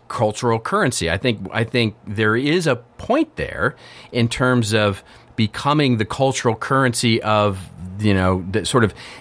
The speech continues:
dealing with relevance in the culture. But I, I think to, when I look at that and I say, "Okay, great, what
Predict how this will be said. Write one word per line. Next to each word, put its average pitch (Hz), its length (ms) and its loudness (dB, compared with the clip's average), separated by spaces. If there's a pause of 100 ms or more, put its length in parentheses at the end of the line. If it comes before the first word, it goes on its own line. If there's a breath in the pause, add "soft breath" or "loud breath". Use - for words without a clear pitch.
(200)
dealing 143 440 2
with 107 160 0
relevance 113 720 0
in 101 160 2
the 92 80 -2
culture. 85 720 -6 (720 loud breath)
But 120 280 -2 (240)
I, 120 240 -2
I 123 180 -2
think 196 460 -2 (640)
to, - 140 -2
when 123 180 -2
I 160 100 2
look 139 340 -2
at 117 140 -4
that 98 240 0
and 107 100 2
I 104 100 2
say, 110 200 0
"Okay, 117 160 -4
great, 120 240 -2
what 107 400 -4